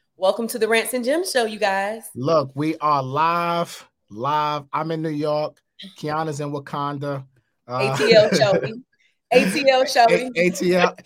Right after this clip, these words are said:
Speaker 2: peace up, A T L down. <laughs> You know what I'm saying? So look, we out here, it's Black History Month.
Speaker 1: Yes.
Speaker 2: Um, so we got a, a, an amazing episode for you guys. First of all, thank you guys for tuning in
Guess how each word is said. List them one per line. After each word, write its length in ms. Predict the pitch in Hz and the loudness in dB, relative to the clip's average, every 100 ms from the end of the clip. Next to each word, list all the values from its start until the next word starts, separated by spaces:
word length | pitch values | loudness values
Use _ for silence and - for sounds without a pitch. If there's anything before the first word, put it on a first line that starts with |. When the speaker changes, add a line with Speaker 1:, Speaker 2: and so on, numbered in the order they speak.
| - - - | -20 -16 -2
Speaker 2:
peace 260 | 226 214 214 | 0 0 2
up, 220 | 202 202 | 2 2
A 120 | 185 185 | 2 0
T 220 | - 185 | 2 0
L 160 | 185 | 2
down. 400 | 175 170 170 180 190 185 | 0 2 2 4 2 2
<laughs> 140 | - | 0
You 60 | 156 | 0
know 80 | 165 214 | 2 2
what 80 | 170 | 0
I'm 60 | 165 | -2
saying? 380 | - 180 180 185 - - - | -2 0 0 -4 -12 -20 -14
So 260 | - 175 | -4 -2
look, 320 | 170 185 165 - _ _ | 0 0 -2 -6 _ _
we 180 | 143 180 | -8 -6
out 180 | 175 165 | -4 -6
here, 200 | 175 165 | -6 -6
it's 100 | 160 | -8
Black 320 | 127 156 156 | -8 -8 -8
History 380 | - 156 - 151 | -10 -14 -12 -10
Month. 360 | 143 143 139 139 _ _ _ | -8 -8 -8 -10 _ _ _
Speaker 1:
Yes. 160 | 170 143 | -12 -10
Speaker 2:
Um, 180 | 117 123 | -8 -10
so 160 | 139 | -10
we 100 | 147 | -10
got 160 | 147 135 | -8 -6
a, 200 | 123 113 | -6 -8
a, 180 | 110 - | -14 -14
an 100 | 113 | -14
amazing 480 | 117 151 156 143 135 | -10 -8 -8 -10 -14
episode 540 | 127 127 127 - 131 127 | -14 -14 -12 -6 -6 -6
for 80 | 123 | -12
you 120 | 120 | -10
guys. 380 | 123 120 120 123 | -8 -8 -8 -8
First 280 | - 139 135 | -10 -10 -10
of 100 | 123 | -8
all, 140 | 127 | -6
thank 280 | 127 139 135 | -6 -8 -10
you 100 | 127 | -10
guys 280 | 127 123 123 | -8 -8 -8
for 80 | 131 | -12
tuning 440 | - 135 131 123 | -10 -6 -4 -4
in 220 | 123 123 | -6 -8